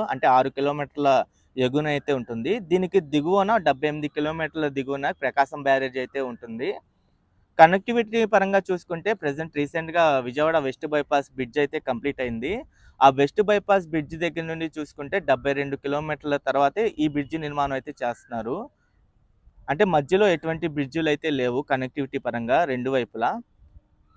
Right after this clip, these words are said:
ఇది గనక కంప్లీట్ అయితే చాలా ఉపయోగపడుతుందని అయితే చెప్పుకోవచ్చు. ఇటువైపు ఈ గ్రామం, ఎన్టీఆర్ జిల్లా వైపు ఉన్న ఈ గ్రామం మొత్తం మీరు చూడొచ్చు.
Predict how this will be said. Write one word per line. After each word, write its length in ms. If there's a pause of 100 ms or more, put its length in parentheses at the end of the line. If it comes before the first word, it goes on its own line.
(460)
ఇది 200
గనక 300
కంప్లీట్ 400
అయితే 200 (120)
చాలా 280
ఉపయోగపడుతుందని 920
అయితే 300
చెప్పుకోవచ్చు. 680 (4000)
ఇటువైపు 460
ఈ 120
గ్రామం, 400 (140)
ఎన్టీఆర్ 360
జిల్లా 240
వైపు 220
ఉన్న 140
ఈ 120
గ్రామం 380
మొత్తం 280
మీరు 160
చూడొచ్చు. 460